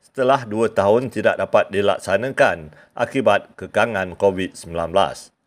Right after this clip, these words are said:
Ahli Dewan Negeri Permatang, Rozana Zainal Abidin, dalam perkongsian di Facebook, turut menghargai usaha penganjuran Majlis Aidilfitri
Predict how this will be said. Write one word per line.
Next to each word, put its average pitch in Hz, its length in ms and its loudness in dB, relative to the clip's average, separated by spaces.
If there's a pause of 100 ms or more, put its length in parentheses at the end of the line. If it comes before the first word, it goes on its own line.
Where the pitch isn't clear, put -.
(720)
Ahli 104 320 -4
Dewan 110 320 2
Negeri 101 240 -4
Permatang, 95 560 0
Rozana 95 560 2
Zainal 110 480 2
Abidin, 95 480 -2
dalam 92 320 0
perkongsian 87 720 -2
di 85 80 -6
Facebook, 85 640 -4 (400)
turut 120 320 0
menghargai 104 720 2
usaha 110 320 2
penganjuran 98 720 2
Majlis 104 480 -4
Aidilfitri 98 880 -4